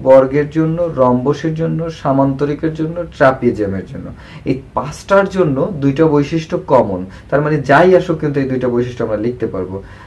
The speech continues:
যদি বলে বর্গের বৈশিষ্ট্য লিখতে, তো লিখবো বর্গ একটি চতুর্ভুজ, বর্গের চার কোণের সমষ্টি তিনশো ষাট ডিগ্রি। সামান্তরিক বললে এক, রম্বস বললেও এক, এইভাবে লিখবো।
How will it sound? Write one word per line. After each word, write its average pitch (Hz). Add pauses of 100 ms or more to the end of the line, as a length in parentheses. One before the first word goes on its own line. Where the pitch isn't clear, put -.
(100)
যদি 147
বলে 151 (240)
বর্গের 131
বৈশিষ্ট্য 143
লিখতে, 170
তো 190
লিখবো 127
বর্গ 117
একটি 127
চতুর্ভুজ, 180 (300)
বর্গের 120
চার 110
কোণের 120
সমষ্টি 131 (460)
তিনশো 120
ষাট 95
ডিগ্রি। - (440)
সামান্তরিক 156
বললে 151
এক, 135
রম্বস 123
বললেও 139
এক, 135 (100)
এইভাবে 123
লিখবো। 92